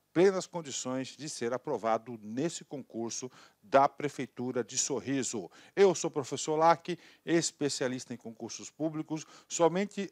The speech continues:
ano passado, dois mil e vinte e dois, eu tive a oportunidade de ser aprovado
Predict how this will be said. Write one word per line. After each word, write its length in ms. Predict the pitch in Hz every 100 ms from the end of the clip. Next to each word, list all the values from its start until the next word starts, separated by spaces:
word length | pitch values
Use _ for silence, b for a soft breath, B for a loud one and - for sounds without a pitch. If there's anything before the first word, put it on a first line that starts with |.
| -
ano 220 | 208 233
passado, 560 | 196 165 - 147 110
dois 240 | 98 123 101
mil 120 | 165
e 20 |
vinte 200 | 170 -
e 40 | 131
dois, 360 | 117 139 135 -
eu 80 | 143
tive 220 | - 139
a 20 |
oportunidade 720 | - 143 202 233 190 170 196
de 120 | 247 294
ser 180 | 202
aprovado 580 | 226 226 202 165 196 208